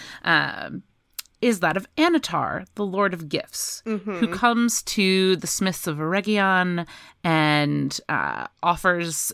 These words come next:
Speaker 1: them all this aid that he claims he's an emissary of the Valar, and he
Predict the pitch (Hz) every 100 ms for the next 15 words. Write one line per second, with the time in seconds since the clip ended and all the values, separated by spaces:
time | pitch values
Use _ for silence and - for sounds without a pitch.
0 | - 160 160 151 147 151 151 143 - -
1 | _ - 170 175 170 170 - - 262 277
2 | 240 156 202 190 - 202 196 190 180 151
3 | 180 165 160 208 214 226 196 185 170 170
4 | 156 160 165 160 147 143 139 - 160 156
5 | 147 - 175 165 165 160